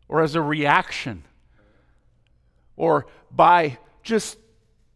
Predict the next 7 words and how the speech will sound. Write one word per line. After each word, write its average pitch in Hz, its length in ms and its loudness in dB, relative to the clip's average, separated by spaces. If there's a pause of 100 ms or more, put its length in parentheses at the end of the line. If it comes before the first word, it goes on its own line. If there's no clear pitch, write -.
(680)
blinking 170 640 -2 (500)
like 170 220 -4
a 160 60 -2
genie. 143 640 -6 (2250)
It 185 160 2
was 190 400 2 (420)
a 160 320 0